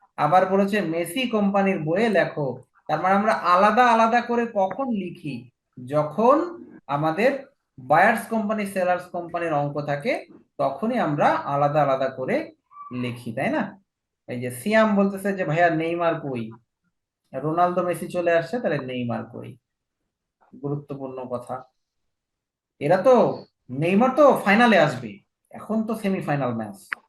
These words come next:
তাহলে ফাইনালে নেইমার চলে আসবে, ঠিক আছে? এখন তোমাকে দেখতে হবে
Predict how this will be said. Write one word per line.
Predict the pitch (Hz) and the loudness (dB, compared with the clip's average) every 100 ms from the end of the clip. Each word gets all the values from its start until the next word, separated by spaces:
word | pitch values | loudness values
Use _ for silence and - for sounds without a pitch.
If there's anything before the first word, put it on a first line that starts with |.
| _ _ _ _ - | _ _ _ _ -20
তাহলে | - 156 175 | -14 -8 -4
ফাইনালে | 165 156 165 165 | 0 2 2 2
নেইমার | 143 131 123 | 0 -4 -6
চলে | 123 117 | -6 -6
আসবে, | 113 113 113 | -6 -6 -10
ঠিক | 151 | -8
আছে? | 202 208 - - _ _ _ _ _ _ _ _ _ _ _ - | -4 -4 -4 -16 _ _ _ _ _ _ _ _ _ _ _ -2
এখন | 196 285 294 285 | 0 6 6 6
তোমাকে | 262 240 247 | 4 4 4
দেখতে | 208 190 190 240 | 2 0 2 4
হবে | 220 214 196 175 | 4 6 4 4